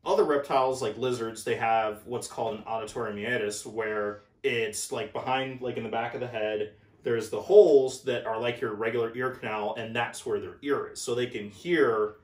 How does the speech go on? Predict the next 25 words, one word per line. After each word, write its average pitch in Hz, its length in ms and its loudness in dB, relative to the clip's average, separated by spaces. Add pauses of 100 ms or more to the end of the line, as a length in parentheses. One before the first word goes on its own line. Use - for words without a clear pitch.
(500)
external, 117 1040 -2 (260)
audible, 117 540 0
carrying 117 380 -2
through 107 220 -8
the 107 220 -8
air 95 220 -4
sounds. - 680 -8 (400)
Snakes 226 640 0
do 180 360 -4
have 180 440 -4
ears, 151 580 0
they're 156 200 2
just 170 220 -8
entirely 113 600 -2
covered. - 440 -2 (460)
So - 160 -2
they 226 160 8
can 190 160 -2
still 170 320 0
hear, - 680 2 (180)
just 175 260 -4
not 156 200 -2
clearly 123 420 0
at 101 80 0
all. - 400 -2